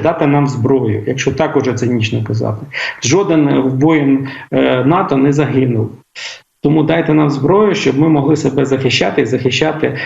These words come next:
майбутнє і нинішнє тих же африканських дітей.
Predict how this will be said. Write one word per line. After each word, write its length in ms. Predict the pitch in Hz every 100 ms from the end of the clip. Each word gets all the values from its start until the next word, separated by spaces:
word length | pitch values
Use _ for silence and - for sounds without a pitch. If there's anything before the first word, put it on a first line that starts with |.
| -
майбутнє 760 | 139 135 120 175 - 143 131 131 - - -
і 360 | 143 135 131 131 127
нинішнє 1080 | 127 131 131 175 180 - 127 123 123 120 120
тих 100 | 110
же 140 | 147 151
африканських 600 | 143 139 143 139 - 120
дітей. 340 | 131 131 120